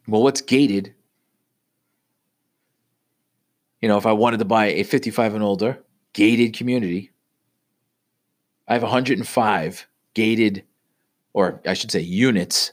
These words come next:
that are in gated communities that are fifty-five and older in Suffolk County. In Nassau, there's twenty-three, and in Queens, zero. So good luck finding,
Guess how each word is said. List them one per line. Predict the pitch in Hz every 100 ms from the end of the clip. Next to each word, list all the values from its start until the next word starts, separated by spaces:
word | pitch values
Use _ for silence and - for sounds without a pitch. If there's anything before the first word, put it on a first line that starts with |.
| _
that | 110 104
are | 87 87 113
in | 110 95 -
gated | 98 101 95 82
communities | 104 101 87 80 -
that | 80
are | 82
fifty-five | 92 85 82 82 78
and | 78
older | 71 - _ _ _ _ -
in | 95
Suffolk | 101 85 87
County. | 80 71 - _ _ _ _ _ _ _ _ _ _ _ _ _ _ _ _ _ _
In | - 104 107
Nassau, | 117 - 101
there's | 95
twenty-three, | 120 107 104 127 127 123 - _ _
and | 95
in | 92
Queens, | 127 123 120 120 - - _ _ _
zero. | 92 95 92 69 - _ _ _ _ _ _ _ _ _ _ _ _ _ _ _
So | - 90 85 - - _ _ _ _ _ _ _ _ _ _ -
good | 110
luck | 117 113
finding, | - 107 104 101 98